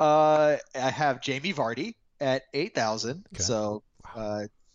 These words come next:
Speaker 1: yeah, it's expensive, but, you know, that, these are the positions
Speaker 2: I,
Speaker 1: where I'll pay
Speaker 2: I'm,
Speaker 1: the money.
Speaker 2: I'm less wow that he's expensive and wow that you have Vardy and Mahrez.
Speaker 1: That's right.
Speaker 2: Okay.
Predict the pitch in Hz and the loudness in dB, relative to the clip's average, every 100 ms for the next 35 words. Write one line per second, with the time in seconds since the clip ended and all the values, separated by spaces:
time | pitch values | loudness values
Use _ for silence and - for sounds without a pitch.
0 | _ - 190 165 - 123 151 220 151 127 | _ -4 -2 0 -2 -4 -2 0 0 -2
1 | 123 123 127 _ - _ _ - 117 123 | -2 -2 -4 _ -20 _ _ -8 -4 -2
2 | 131 - 143 147 196 202 214 143 143 180 | -2 0 0 4 4 4 6 6 6 4
3 | 175 170 147 135 196 147 120 131 151 - | 0 2 2 2 0 0 0 0 0 4
4 | 123 123 107 104 98 - 107 95 92 98 | 4 4 2 -4 -8 -6 -6 -4 -8 -6
5 | 95 95 92 87 90 - 95 92 85 - | -4 -4 -4 -4 -6 -4 -4 -4 -8 -8
6 | 95 95 92 87 95 90 82 80 69 82 | -4 -2 -2 -4 -6 -6 -8 -10 -14 -18
7 | 110 _ _ _ _ _ - - - - | -20 _ _ _ _ _ -12 -10 -10 -12
8 | _ - 120 143 | _ -16 -10 -10